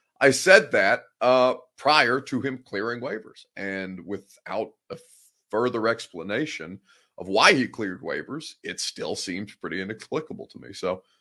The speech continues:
you know, I mean, if you wanna, if you wanna come after me for being wrong on that, maybe I shouldn't have been as loud about it, but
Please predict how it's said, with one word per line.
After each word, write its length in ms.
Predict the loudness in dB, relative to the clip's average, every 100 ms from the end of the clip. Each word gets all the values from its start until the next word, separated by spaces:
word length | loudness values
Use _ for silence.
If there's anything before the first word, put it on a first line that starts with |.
| _ -2
you 120 | 2
know, 240 | 2 0
I 60 | -2
mean, 140 | -2
if 120 | -2
you 120 | -2 0
wanna, 200 | 0 0
if 160 | -4
you 100 | -4
wanna 160 | -4 -4
come 200 | -4 -2
after 320 | -2 -4 -6
me 120 | -6
for 140 | -8 -6
being 220 | -4 -2
wrong 340 | 2 4 4
on 180 | 0 -6
that, 300 | -4 -6 -4
maybe 300 | -2 0 -2
I 80 | -2
shouldn't 260 | -6 -6
have 60 | -4
been 180 | -2 -2
as 120 | -6
loud 280 | 0 4 6
about 300 | 4 0 -2
it, 160 | -4
but 140 | -10